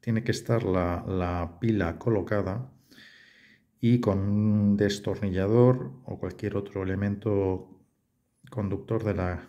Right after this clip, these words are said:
corriente, pues se hace esto se toca así. Y esto cortocircuita el,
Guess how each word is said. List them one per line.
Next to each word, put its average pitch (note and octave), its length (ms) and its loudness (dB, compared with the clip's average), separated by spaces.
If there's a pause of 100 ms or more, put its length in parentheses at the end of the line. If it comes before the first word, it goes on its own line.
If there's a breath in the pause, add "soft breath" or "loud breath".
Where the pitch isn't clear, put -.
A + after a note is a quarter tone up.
(140)
corriente, A2 600 2 (180)
pues - 200 -4
se G2 120 -6
hace A2+ 560 -6 (1700)
esto - 340 -20
se - 180 -20
toca - 320 -8
así. - 500 -4 (1500 soft breath)
Y A2+ 140 2
esto B2+ 360 4
cortocircuita G#2+ 1120 0 (1900)
el, E2+ 840 -4